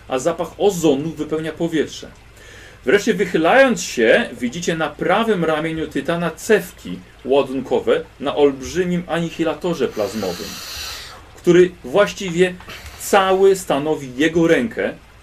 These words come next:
po której teraz przeskakują wyładowania elektryczne. Nie było czasu ani sposobu, by zareagować. Broń wystrzeliła, biało-niebieski błysk pali was w oczy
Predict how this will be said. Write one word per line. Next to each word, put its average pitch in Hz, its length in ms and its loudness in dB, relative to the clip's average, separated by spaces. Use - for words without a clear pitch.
po 175 100 2
której 175 360 0
teraz 175 260 0
przeskakują 151 680 -4
wyładowania 139 640 -4
elektryczne. 127 640 -6
Nie 165 80 -2
było 180 160 2
czasu 175 320 0
ani 185 160 -4
sposobu, 160 380 -4
by 143 140 -4
zareagować. 139 760 -2
Broń 151 280 0
wystrzeliła, 165 1080 4
biało-niebieski 147 1080 0
błysk 147 440 6
pali 175 360 2
was 117 260 0
w - 140 -8
oczy 147 420 2